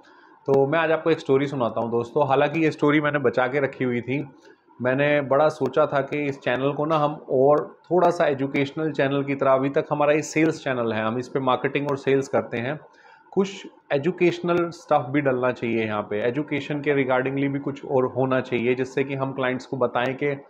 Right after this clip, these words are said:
कैसे आप real estate के अंदर अगर investment करना चाहते हैं तो कैसे करें, क्या-क्या ध्यान दें, क्या-क्या चीज़ों का आप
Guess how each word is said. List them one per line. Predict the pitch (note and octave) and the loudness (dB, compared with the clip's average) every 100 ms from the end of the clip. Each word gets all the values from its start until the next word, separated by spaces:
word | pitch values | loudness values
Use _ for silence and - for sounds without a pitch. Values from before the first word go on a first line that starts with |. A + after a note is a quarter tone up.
| - _ _ _ _ - | -20 _ _ _ _ 4
कैसे | D#3 D#3 - E3+ E3+ - - - _ - | 6 6 4 2 2 -4 -16 -20 _ 2
आप | B2 B2+ - | 4 4 2
real | C3 C#3+ | 2 4
estate | C#3 C#3 C#3+ C#3 | 2 2 0 0
के | D3+ | 2
अंदर | C3+ C3 C3+ | 2 4 2
अगर | C3 C3+ | 4 2
investment | B2+ C3 C3+ C#3+ C3+ | 2 0 0 -2 -2
करना | C3 B2+ B2+ | 0 0 0
चाहते | B2+ A#2+ B2+ | 0 0 -2
हैं | C3 | -4
तो | C3+ | -4
कैसे | C#3 D3+ C#3+ D3 | -2 2 2 2
करें, | C3+ A2 G2 F#2+ - _ - - - | 0 0 -2 -6 -18 _ -20 -20 -2
क्या-क्या | D#3 D3+ F3 E3 | 0 2 2 2
ध्यान | C3 C#3 C#3 | 2 0 2
दें, | C#3 C#3 C#3 | 2 2 -2
क्या-क्या | - C3+ - D3 | -2 -2 0 -4
चीज़ों | D3 C3+ C#3 | -4 -4 0
का | C#3 | 4
आप | C3+ C3+ - | 6 4 0